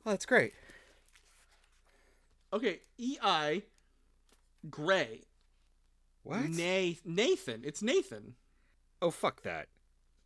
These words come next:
Speaker 2: Okay, so according to the pronunciation guide,
Speaker 1: Wait,
Speaker 2: so let's,
Speaker 1: E I
Speaker 2: let's
Speaker 1: or I E?
Speaker 2: E I. So Nathan is spelled N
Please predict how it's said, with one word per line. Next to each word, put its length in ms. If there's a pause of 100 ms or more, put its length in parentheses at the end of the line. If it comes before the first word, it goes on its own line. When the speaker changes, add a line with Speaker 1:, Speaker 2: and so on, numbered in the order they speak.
(560)
Speaker 2:
Okay, 120
so 120
according 240
to 60
the 60
pronunciation 500
guide, 240 (400)
Speaker 1:
Wait, 140
Speaker 2:
so 60
let's, 140
Speaker 1:
E 80
I 40
Speaker 2:
let's 120
Speaker 1:
or 160
I 140
E? 360 (440)
Speaker 2:
E 200
I. 180 (720)
So 200
Nathan 400
is 100
spelled 360
N 220